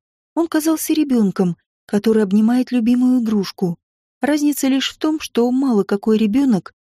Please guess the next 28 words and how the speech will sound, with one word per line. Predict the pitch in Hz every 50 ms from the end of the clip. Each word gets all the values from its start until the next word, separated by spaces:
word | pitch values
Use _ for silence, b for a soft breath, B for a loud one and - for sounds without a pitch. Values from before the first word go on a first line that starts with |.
| _ _ _
так | - 269 254 240
берег | 214 254 277 285 294 254
бы | 240 247 277 277 269
игрушку, | 226 262 302 320 - - - 302
как | - - 294 - - 269
Иштен, | 247 196 - - - 196 180 170 160 - _ _ _ _ _
хотя, | _ - 202 202 - 208
вспоминая | - - - - 208 202 208 202 214 214 208
отношение | 202 208 208 196 - - 220 202 208 208
братьев | 202 226 247 247 - 220 202 -
ко | - 196
мне, | 185 190 190 180 175 165 - _ _ _ _ _ _
я | 196 262 311 320
чувствую | - - 302 285 - - 269 277 269
себя | - - 254 269 277 277
уважаемой | 277 262 269 269 254 269 277 285 277 277 277 269
королевой. | - 269 262 277 277 262 240 214 180 175 175 165 156 - _ _ _ _ _ _ _ _
«Так | - 247 233 -
что | - - - 294
случилось?» | - - - 302 - - - 269 226 196 185 175 165 - - - _ _ _ _ _ _ _ -
Эрен | 285 320 320 320 320
фыркнул | - - 302 302 311 - 320 311 302
в | 294 -
кулак, | - - 302 285 247 208 180 - - _ _ _ _ _ _ _ _
а | 208 214
потом | - 320 - 370 370 359
соизволил | - - 302 302 285 302 311 311 302 311 302 302
ответить. | 302 - - 226 214 196 - - 190 165 - -